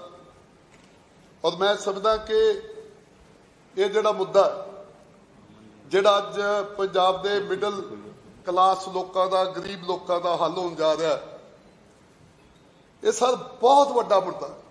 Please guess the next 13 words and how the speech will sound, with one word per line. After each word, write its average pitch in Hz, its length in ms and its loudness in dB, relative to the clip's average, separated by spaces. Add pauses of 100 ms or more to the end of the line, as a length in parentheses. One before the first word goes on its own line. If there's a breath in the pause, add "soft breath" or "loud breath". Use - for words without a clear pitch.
(1500)
ਇਹ - 1300 -2
ਇੰਨਾ 226 260 -2
ਕੁ 254 120 -6
ਵੱਡਾ 214 280 0
ਮੁੱਦਾ 208 340 0
ਹੈ 220 60 2
ਜਿਹੜਾ 214 220 0
ਸੀ 202 240 -8
ਐਮ 202 80 -8
ਸਾਹਿਬ 196 300 -2
ਨੇ 185 60 -2
ਹੱਲ 175 200 0
ਕੀਤਾ। 185 380 -2